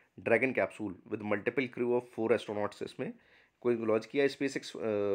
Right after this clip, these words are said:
Falcon नाइन rocket carrying a Kennedy Space Center से इन्होंने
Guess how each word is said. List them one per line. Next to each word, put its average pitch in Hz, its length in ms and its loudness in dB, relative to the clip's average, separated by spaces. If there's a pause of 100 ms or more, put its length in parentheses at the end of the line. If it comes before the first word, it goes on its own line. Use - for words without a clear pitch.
(180)
Falcon 120 420 -2
नाइन 117 240 -2
rocket 104 240 -2
carrying 110 340 -4
a 131 120 -6 (2500)
Kennedy 135 340 4
Space 135 200 -4
Center 117 200 -4
से 127 80 -2
इन्होंने 120 300 -6